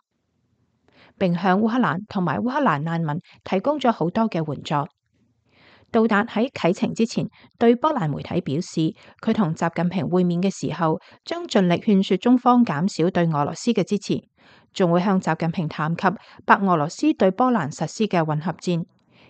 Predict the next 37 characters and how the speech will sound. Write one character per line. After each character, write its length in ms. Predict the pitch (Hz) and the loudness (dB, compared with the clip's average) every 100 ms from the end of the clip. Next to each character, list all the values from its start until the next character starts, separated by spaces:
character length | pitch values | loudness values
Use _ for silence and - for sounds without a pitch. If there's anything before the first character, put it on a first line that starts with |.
| - | -4
其 240 | 233 190 | 2 2
中 240 | 208 330 330 | 2 -6 -4
包 180 | 320 302 | -2 0
括 220 | 233 185 - _ | 2 0 -2 _
俾 200 | - 180 | 2 4
數 220 | 233 196 175 | 4 2 4
以 120 | 175 | 2
千 240 | - 262 | 4 4
計 140 | 226 165 | 4 2
嘅 80 | |
移 180 | 175 160 | 2 0
民 240 | 151 147 - _ | 0 -2 -4 _
聚 160 | - 180 | 0 2
集 100 | 156 | 2
喺 280 | 120 151 180 | 0 0 0
波 240 | - 247 | 2 2
蘭 240 | 226 151 160 | 2 -2 0
邊 180 | 214 | 0
境 200 | 202 151 | 2 -2
上， 280 | 190 170 147 - _ - | -2 -2 -2 -6 _ -8
試 200 | - 208 | -2 0
圖 200 | 180 156 | 0 0
湧 180 | 160 | 2
入 220 | 214 220 208 | 2 2 4
歐 120 | 240 | 4
盟， 220 | 233 135 - _ _ - | 4 2 -6 _ _ -2
以 100 | 185 | 0
及 120 | 185 180 | 0 0
對 100 | 180 | 0
波 180 | 180 247 | 4 4
蘭 200 | 226 143 | 4 0
發 180 | 143 165 | -2 -4
動 300 | - 160 147 | -2 -2 -2
網 180 | 143 160 | -2 -2
絡 100 | 156 | -2
攻 180 | 202 214 | 0 2
擊。 200 | 240 | 2